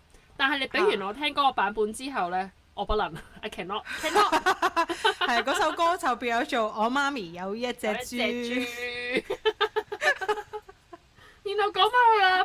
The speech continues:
Speaker 1: 爸，又落咗油，
Speaker 2: 嗯。
Speaker 1: 又落咗豉油。
Speaker 2: 嗰首歌係講咧，媽媽養咗隻豬，培養咗啲感情，然後爸爸好想劏咗佢嚟食。
Speaker 1: <laughs> 好好笑。
Speaker 2: 個內容就係噉嘅。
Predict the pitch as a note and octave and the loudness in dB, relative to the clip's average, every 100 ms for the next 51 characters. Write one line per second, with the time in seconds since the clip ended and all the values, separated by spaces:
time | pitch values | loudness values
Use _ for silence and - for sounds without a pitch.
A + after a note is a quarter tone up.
0 | - G4 D#4+ C#4 B3+ B3 D#4 D#4 D#4 D#4+ | 2 4 6 6 6 6 4 6 6 6
1 | E4 F#4 G4 E4+ C#4+ B3 C#4 C#4+ C#4+ E4 | 4 4 4 6 6 2 -2 -6 2 6
2 | D#4 D#4 E4 G#4 - F#4 E4 D4+ C#4 B3 | 8 6 4 -2 -2 -4 -2 0 2 2
3 | B3+ E4 - - - A4+ A4 F#4 F#4+ G4 | 0 -6 -10 -20 -10 -8 -2 2 2 2
4 | G#4 G4+ A#4 D4+ - B3+ A3+ A#3 C#4 D4+ | 2 2 4 2 0 0 0 0 0 2
5 | D4 C#4+ A3+ G3+ B3 D4 C#4 A3+ B3 C#4 | 0 2 0 2 2 2 0 0 0 0
6 | B3 - C#4 C#4+ D4+ A#3 G#3 G#3 A#3 B3+ | -2 -2 -4 -2 0 0 2 2 0 0
7 | D4 A#3+ G3+ A#3 D#4 G#3 G#3 G#3 G#3 F3+ | -2 -2 -2 -4 -4 -2 0 0 0 0
8 | A3+ C#4 A#3+ A#3+ A#3 C4 B3 A#3 G#3 F#3+ | 2 2 0 -2 -2 0 0 -2 -4 -8
9 | D#3 - D#3+ B4+ - - - - - - | -10 -14 -14 -14 -16 -18 -20 -20 -10 -6
10 | G#4+ B4 - B4+ B4+ - - _ - G4+ | -4 -6 -6 -8 -10 -14 -20 _ -8 -4
11 | - D#4 C#4+ B3+ A3+ G#3+ F3+ A3+ A3+ A3 | 2 2 4 2 0 0 0 0 -2 -2
12 | A#3 - G3+ G3 A#3+ A#3 | -4 -4 -6 -8 -6 -4